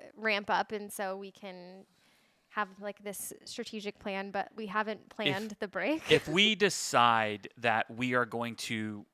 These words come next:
Speaker 2: we will release some sort of episode, even if it's a ten-minute episode, five-minute episode, letting you guys know what's happening.
Speaker 1: Yeah.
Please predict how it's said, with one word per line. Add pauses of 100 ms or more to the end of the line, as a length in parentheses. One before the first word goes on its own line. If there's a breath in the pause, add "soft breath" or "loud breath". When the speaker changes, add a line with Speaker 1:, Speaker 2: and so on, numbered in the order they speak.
Speaker 2:
we
will
release
some
sort
of
episode,
even
if
it's
a
ten-minute
episode,
five-minute
episode,
letting
you
guys
know
what's
happening.
Speaker 1:
Yeah.